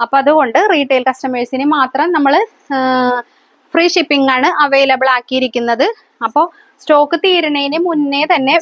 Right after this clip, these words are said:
വേഗം പോയി എല്ലാവരും പർച്ചേസ് ചെയ്തോളൂ. ഇത് നല്ലൊരു അടിപൊളി ഒരു ഫ്രോക്ക് നൈറ്റിയിൽ വന്നേക്കുന്ന ഒരു പുതിയ മോഡലാണ്. ഇത് ആരും പുറത്തിറക്കാത്തൊരു മോഡലാണെന്ന് വേണമെങ്കിൽ പറയാം. ഞാൻ കണ്ടിട്ടില്ല, ആരെങ്കിലും ഇനി ഇറക്കിയിട്ടുണ്ടോന്ന് എനിക്കറിയില്ല. ദേ,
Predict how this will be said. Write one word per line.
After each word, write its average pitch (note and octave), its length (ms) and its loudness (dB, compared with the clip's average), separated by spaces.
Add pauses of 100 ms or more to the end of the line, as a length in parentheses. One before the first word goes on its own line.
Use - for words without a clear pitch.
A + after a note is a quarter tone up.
വേഗം C4 360 2
പോയി C#4+ 220 4
എല്ലാവരും C4 360 0
പർച്ചേസ് C#4 400 0
ചെയ്തോളൂ. B3+ 540 2 (460)
ഇത് C4+ 140 -2
നല്ലൊരു C#4 580 2 (280)
അടിപൊളി D4 460 2
ഒരു D4+ 120 2
ഫ്രോക്ക് D#4 340 0
നൈറ്റിയിൽ C4 320 0
വന്നേക്കുന്ന C#4 360 0
ഒരു C#4 120 2
പുതിയ C#4 240 0
മോഡലാണ്. C4+ 500 2
ഇത് C4 100 2
ആരും B3+ 440 0
പുറത്തിറക്കാത്തൊരു C4 800 0 (320)
മോഡലാണെന്ന് C#4 560 2
വേണമെങ്കിൽ D4 380 -4
പറയാം. G#3+ 360 2 (140)
ഞാൻ B3 200 -2
കണ്ടിട്ടില്ല, D4+ 720 0
ആരെങ്കിലും A#3+ 320 0
ഇനി D4+ 80 2
ഇറക്കിയിട്ടുണ്ടോന്ന് C#4+ 760 0
എനിക്കറിയില്ല. C#4+ 540 0 (1600)
ദേ, C4 120 -2